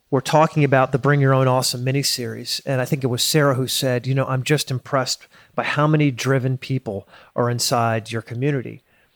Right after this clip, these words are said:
And I kind of shrugged it off like, "Yeah, of course, they're all driven." And then the more I thought about it, I thought, "You know, not everybody's driven."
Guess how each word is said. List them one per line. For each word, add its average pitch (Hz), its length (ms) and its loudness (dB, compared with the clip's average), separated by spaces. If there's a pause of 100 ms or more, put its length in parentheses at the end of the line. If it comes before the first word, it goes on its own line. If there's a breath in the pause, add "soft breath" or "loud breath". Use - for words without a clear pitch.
(340 soft breath)
And 135 500 0 (1400)
I 165 80 4
kind 190 320 4
of 185 80 6
shrugged 160 400 4
it 147 80 4
off 160 300 6
like, 147 200 2
"Yeah, 247 160 6
of 143 100 0
course, - 500 2 (160)
they're 185 180 6
all 240 140 6
driven." 117 400 -2 (520)
And 151 120 4
then 180 120 6
the 214 60 4
more 202 140 4
I 170 120 6
thought 170 240 2
about 139 260 4
it, 127 80 0
I 120 80 2
thought, 135 240 0
"You 127 80 -2
know, 139 180 2
not 165 260 2
everybody's 127 500 0
driven." - 400 -8